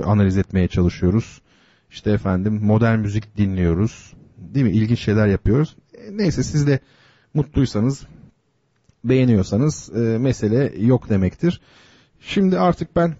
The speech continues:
programı, e, kapatayım. Kitap hediyelerim dediğim gibi, e, göndereceğim. Bu programı tabii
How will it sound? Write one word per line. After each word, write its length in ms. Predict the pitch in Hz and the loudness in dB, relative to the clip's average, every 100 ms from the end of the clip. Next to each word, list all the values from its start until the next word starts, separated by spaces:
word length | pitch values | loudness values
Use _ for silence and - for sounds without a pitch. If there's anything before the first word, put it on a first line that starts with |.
| - | 0
programı, 520 | 170 151 156 165 175 - - 123 | 2 4 2 2 0 -4 -12 -4
e, 520 | 131 127 127 127 127 | 0 2 2 2 0
kapatayım. 560 | - - 143 127 135 | 0 0 0 2 0
Kitap 320 | 160 - 156 147 | 0 -2 0 2
hediyelerim 480 | 135 135 131 131 | 2 4 4 2
dediğim 280 | 131 135 131 | 0 2 2
gibi, 280 | 110 101 95 - - | 2 0 -2 -6 -8
e, 380 | 107 110 104 104 | -2 2 4 2
göndereceğim. 680 | 104 151 139 113 110 180 202 _ _ _ _ _ _ _ _ _ _ _ - - | 2 0 2 0 0 -2 -4 _ _ _ _ _ _ _ _ _ _ _ -20 -16
Bu 160 | 156 156 | -8 -2
programı 380 | 170 160 160 165 | 0 2 2 2
tabii 300 | 170 170 | 2 2